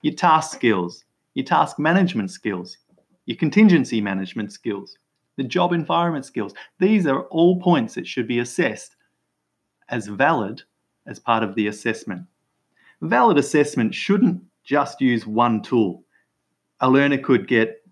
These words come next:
over the line, inverted commas, for assessment purposes and still be a danger to themselves or others if the content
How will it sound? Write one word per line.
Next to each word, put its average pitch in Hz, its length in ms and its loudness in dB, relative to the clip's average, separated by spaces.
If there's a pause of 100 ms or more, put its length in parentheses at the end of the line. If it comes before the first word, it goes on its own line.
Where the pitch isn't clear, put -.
(100)
over 127 300 2
the 101 100 -2
line, 123 560 2
inverted 107 400 -2
commas, 127 340 -2 (280)
for 131 180 0
assessment 127 500 0
purposes 117 640 -2
and 139 140 -2
still 220 360 -2
be 165 340 4
a 131 60 -6
danger 170 520 2
to 160 160 -2
themselves 127 640 -2
or 107 240 -2
others - 460 -4 (640)
if 156 220 2
the - 120 -2
content 160 640 0